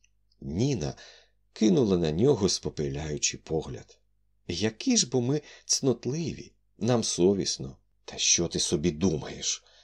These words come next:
Адже й ти щось тут маракував. То подякуй за допомогу, та й з Богом, Парасю». «Розумієш, не будь дурним, набридло вже. Він там?» «Нема».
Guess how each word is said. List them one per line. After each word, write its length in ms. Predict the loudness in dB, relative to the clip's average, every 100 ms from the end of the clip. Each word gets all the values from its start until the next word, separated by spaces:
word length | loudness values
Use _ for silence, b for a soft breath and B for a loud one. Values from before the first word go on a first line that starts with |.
| b -2
Адже 280 | 0 4 4
й 40 |
ти 280 | 4 2 2
щось 280 | 4 0 0
тут 280 | 0 0 -2 B
маракував. 680 | -2 0 0 -2 0 -2 -4 _ _ _
То 120 | -4 2
подякуй 540 | 2 4 2 4 4
за 120 | 4
допомогу, 680 | 4 4 2 4 2 2 -4 _ _ 0
та 100 | 2
й 100 | 2
з 100 | 0
Богом, 420 | 4 6 4 0
Парасю». 640 | -2 -4 -2 -2 -4 -6 -10 _ _ _ -4
«Розумієш, 920 | 2 4 6 4 6 4 2 -4 -10 _ -8
не 200 | 0 0
будь 380 | 4 4 4 4
дурним, 540 | 4 4 2 -4 -6 -12 _ _
набридло 540 | 0 2 2 -2 -4 -6
вже. 280 | -6 -6 -8 b b _ _ -2
Він 180 | -2
там?» 300 | -2 -8 -8 -10 _ _ _ _ _ _
«Нема». 580 | -2 2 4 2 -2 -6